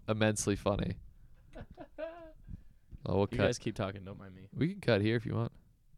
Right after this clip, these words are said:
Speaker 1: <laughs> All right.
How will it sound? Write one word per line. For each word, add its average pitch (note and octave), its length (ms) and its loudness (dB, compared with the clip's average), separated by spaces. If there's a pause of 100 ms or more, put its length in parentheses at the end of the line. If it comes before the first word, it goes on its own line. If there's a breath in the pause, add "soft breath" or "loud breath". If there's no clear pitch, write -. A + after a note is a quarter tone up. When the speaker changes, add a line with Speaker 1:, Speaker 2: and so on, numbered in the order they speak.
(160)
Speaker 1:
<laughs> - 80 -12 (2500 loud breath)
All B2+ 80 6
right. A2 140 6